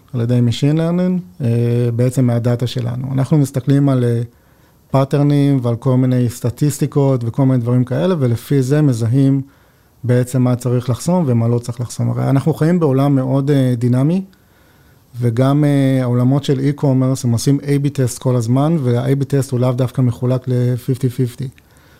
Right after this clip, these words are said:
הוא יכול להיות מחולק לחמישה אחוז ותשעים וחמש אחוז, שזה משהו לגיטימי בעולם, ואנחנו בעצם צריכים לזהות בזמן אמת, האם הדבר הזה צריך להיות שם או לא צריך להיות שם, ואם, אם לא צריך להיות שם, אז לחסום אותו.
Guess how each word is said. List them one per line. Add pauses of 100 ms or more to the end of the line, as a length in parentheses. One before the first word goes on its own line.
(160)
הוא
יכול
להיות
מחולק
לחמישה
אחוז
ותשעים
וחמש
אחוז, (880)
שזה
משהו
לגיטימי (300)
בעולם, (680)
ואנחנו
בעצם
צריכים
לזהות
בזמן
אמת, (240)
האם
הדבר
הזה (580)
צריך
להיות
שם (280)
או
לא
צריך
להיות
שם,
ואם, (280)
אם
לא
צריך
להיות
שם,
אז
לחסום
אותו.